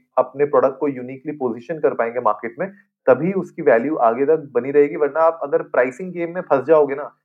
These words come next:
कि पाँच रुपए इसने सस्ता दिया, पाँच रुपए उसने सस्ता दिया, मैं भी दस रुपए कम कर देता हूँ, तो कोई ना कोई नया तीस मार खा मार्केट में जरूर आएगा, जो आपसे और पाँच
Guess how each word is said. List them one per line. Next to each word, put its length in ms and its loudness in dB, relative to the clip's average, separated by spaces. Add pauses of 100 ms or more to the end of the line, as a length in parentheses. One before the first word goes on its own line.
(120)
कि 60 -18
पाँच 280 0
रुपए 220 2
इसने 180 -6
सस्ता 320 -2
दिया, 200 0
पाँच 300 0
रुपए 180 -8
उसने 240 -8
सस्ता 280 0
दिया, 180 0
मैं 180 0
भी 80 -4
दस 220 4
रुपए 160 -6
कम 100 -2
कर 200 -4
देता 160 -2
हूँ, 100 -2 (360)
तो 60 0
कोई 200 2
ना 100 2
कोई 180 0
नया 260 2
तीस 320 -6
मार 120 4
खा 260 -2
मार्केट 420 0
में 60 0
जरूर 320 2
आएगा, 240 6
जो 140 -2
आपसे 260 0
और 220 6
पाँच 220 -2